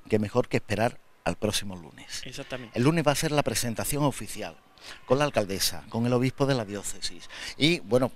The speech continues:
Speaker 1: me imagino que con toda la comunidad salesiana aquí arropando a,
Speaker 2: Sí, sí,
Speaker 1: a
Speaker 2: vienen de la inspectoría, vienen de Sevilla y tendremos también, a lo, a lo mejor no presencial, no físicamente, pero tendremos también la presencia de, de otras personalidades importantes dentro de, de la jerarquía de los salesianos que nos van a mandar un saludo, nos van a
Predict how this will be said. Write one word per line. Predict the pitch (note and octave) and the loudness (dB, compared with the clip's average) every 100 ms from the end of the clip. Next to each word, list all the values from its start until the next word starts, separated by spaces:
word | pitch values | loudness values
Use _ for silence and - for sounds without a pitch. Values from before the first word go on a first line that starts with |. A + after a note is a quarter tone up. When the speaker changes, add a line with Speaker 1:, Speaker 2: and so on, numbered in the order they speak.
| - | -6
Speaker 1:
me | G2+ | -4
imagino | G2+ F2 A#2 | -2 0 0
que | A2 | 0
con | A2 G2+ | -2 -2
toda | A2 G#2+ | 0 0
la | G#2+ | -4
comunidad | G2 G2+ G#2 G2+ G#2+ G2 G2 | -6 -6 -4 -2 -2 -2 -6
salesiana | - G#2 F#2 G#2+ G#2 | -6 -4 -4 -6 -6
aquí | G#2 A2+ | -2 -2
arropando | G#2+ A2 G#2+ G#2 G#2 G#2+ | -2 -2 -4 0 0 2
a, | G#2 G#2 | 0 -2
Speaker 2:
Sí, | D3+ | -4
sí, | G2 | -4
Speaker 1:
a | E3 | -2
Speaker 2:
vienen | D3+ D3+ D3 | -2 -4 -2
de | D3 | -2
la | |
inspectoría, | C#3+ D3 - C#3 F#3 F#3+ F3+ | -2 -6 -2 0 2 0 0
vienen | E3+ D3+ | -2 -2
de | |
Sevilla | C#3+ C3+ D3 E3 F3 | -4 -2 0 0 -2
y | D#3 | -2
tendremos | C3+ C#3 C#3+ C#3 | -4 -2 -2 -2
también, | C#3 C#3 D3 D3+ D3+ D3 - | -2 2 2 2 -2 -6 0
a | D3+ | 2
lo, | D3 D3+ D3+ | 4 0 2
a | D#3 | 0
lo | |
mejor | D3+ D3 F3 | 2 0 4
no | F#3 F#3 F3+ E3 | 6 6 4 2
presencial, | D#3 E3 - G3+ | 0 2 6 6
no | G3 | 4
físicamente, | - F#3 F#3 E3+ F3+ F3+ G3+ | -2 -2 0 0 0 0 0
pero | F#3 | 0
tendremos | D#3 D3 C#3+ | -2 -4 -4
también | - C#3+ C#3+ D3 | -6 -4 -2 -2
la | C#3+ | -4
presencia | - D3 C#3+ C#3 D3 | -2 -2 -2 -2 0
de, | C#3 C#3 C#3+ - - - - - | 0 -2 -6 -14 -18 -16 -14 6
de | D3+ | 6
otras | D3 D3+ - | 8 4 2
personalidades | D#3 D#3 D3+ D3 D3 D3+ D3 D#3 | 2 2 2 4 4 4 4 0
importantes | D3+ C#3 C#3+ D3+ D#3 - D3+ | -2 -2 2 4 4 0 -2
dentro | D3 C#3+ C#3+ | -2 -4 0
de, | C#3+ C#3 C3+ | 2 2 2
de | D3 | 0
la | C#3+ | 0
jerarquía | C3+ C3+ - C#3+ | 0 -2 0 0
de | C#3 | 0
los | C#3+ | -4
salesianos | C#3 C3+ C#3 C#3 D3+ | -4 0 0 -2 -2
que | C#3+ | -4
nos | C3 | -2
van | C3+ | -4
a | C#3 | -4
mandar | C#3 C#3 | -2 -2
un | C#3 | -2
saludo, | C3+ D3+ D3 C#3+ | -4 -4 -4 -4
nos | C#3 C3+ | -6 -2
van | C3+ C3+ | -2 -2
a | C3 | -6